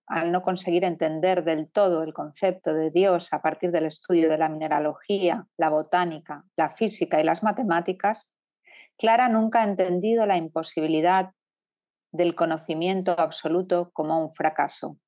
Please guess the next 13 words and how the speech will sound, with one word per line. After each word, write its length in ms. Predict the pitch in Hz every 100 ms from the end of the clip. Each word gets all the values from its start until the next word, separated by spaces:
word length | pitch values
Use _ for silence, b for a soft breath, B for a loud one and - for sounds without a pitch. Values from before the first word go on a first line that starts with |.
| _ _ _ _ _ _ _
Para 240 | - 156 165
ella, 480 | 202 196 190 190 -
el 120 | - 156
enigma 580 | 160 190 202 196 - _
es 200 | - 156
un 120 | 165 151
estímulo 600 | 147 - 185 160 151 151
para 180 | 160 156
la 120 | 156
mente. 460 | 151 147 - 147 - _ _ _ _ _ _ _ _ _ _ _ _ _
Dice 380 | 165 185 - 165
la 200 | 160 151
poeta, 460 | 160 151 151 156